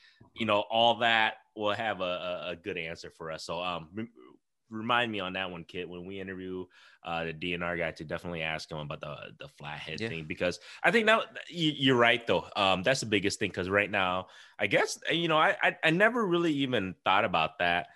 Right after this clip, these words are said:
Speaker 1: No, no. Uh, what I was gonna say, I'm sorry, was, uh, when we were speaking with, uh, Spencer from River Certified,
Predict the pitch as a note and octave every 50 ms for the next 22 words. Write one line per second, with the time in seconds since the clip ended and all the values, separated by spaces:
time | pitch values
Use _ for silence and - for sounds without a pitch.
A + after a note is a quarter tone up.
0 | - _ _ _ _ _ _ D3+ G3 G#3+ F#3+ D#3+ B2+ C#3+ C#3+ C#3 C3 D3 D3+ D#3+
1 | D#3+ D3+ D3 C#3 C#3+ B2+ - B2 G#2+ G#2+ G#2+ - G#2+ F#2+ F#2 F#2 F2+ F#2 G2 F#2+
2 | F#2 F2+ - - - G2 F#2 F2+ F2+ F2+ F2 B2 C3 C#3 D3 E3 E3+ E3+ E3 D#3+
3 | D3 C#3+ - - - E3 D#3+ D#3 E3+ D#3+ D#3 C#3+ C3 B2 A2+ A2+ - A2 G2+ F#2+
4 | F#2+ - - - - A2+ A2 A2+ - - G2 F2+ - G#2 F#2+ G2 G#2 G#2+ G2+ G2+
5 | - - G#2 G2+ G#2+ G#2+ - - D#2 C#2+ C#2 C2+ C#2 C#2+